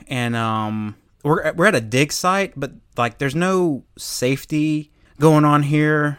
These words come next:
They just let kinda kids walk through it, which is very concerning. Th-, they don't make the kids put on helmets, professional attire, but who cares? We're in the Pokemon world. Safety codes are out the window.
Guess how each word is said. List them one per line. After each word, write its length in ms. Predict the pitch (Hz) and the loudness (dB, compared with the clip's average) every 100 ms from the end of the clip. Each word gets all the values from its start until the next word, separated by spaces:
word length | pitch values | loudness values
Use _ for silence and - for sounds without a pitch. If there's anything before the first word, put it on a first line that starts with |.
| - | -4
They 120 | 139 | -4
just 140 | 131 147 | -2 -4
let 120 | 127 | -2
kinda 160 | 139 | -2
kids 280 | 120 143 127 | 0 0 0
walk 220 | 131 131 | 2 0
through 300 | - 131 131 | 0 0 2
it, 360 | 135 135 - - | 2 -2 -10 -20
which 180 | - 127 | -14 -10
is 80 | 117 | -10
very 460 | 110 120 120 120 - - | -4 -2 -2 -4 -8 -6
concerning. 680 | 135 - 139 131 131 139 - _ - | -4 -2 0 0 -2 -4 -8 _ -18
Th-, 140 | - | -10
they 140 | 117 | -4
don't 100 | 117 123 | -2 -2
make 120 | 120 | -4
the 80 | 117 | -6
kids 200 | 123 - | -8 -6
put 140 | 123 | -6
on 80 | 107 | -4
helmets, 800 | 113 156 156 151 151 151 - - - - _ - | 0 2 2 2 0 -4 -12 -14 -20 -20 _ -6
professional 720 | 131 135 123 - 120 107 107 - _ | -2 0 0 -2 -4 -4 -8 -14 _
attire, 680 | 127 - 143 143 139 135 - - | -12 -6 -4 -2 -2 -2 -4 -6
but 160 | 147 - - - - | -6 -6 -16 -20 2
who 120 | 233 | 4
cares? 320 | 175 147 110 | 6 6 6
We're 60 | 147 | 2
in 60 | 143 | 0
the 60 | |
Pokemon 380 | 135 123 113 104 | 0 0 -2 -4
world. 260 | 101 98 - | -4 -6 -4
Safety 320 | 139 143 147 | -4 -2 -2
codes 400 | 151 139 139 120 | 0 2 0 -2
are 100 | - | -2
out 340 | 117 117 - - | 0 0 -2 -6
the 80 | |
window. 480 | 110 101 87 78 82 | -4 -4 -6 -8 -12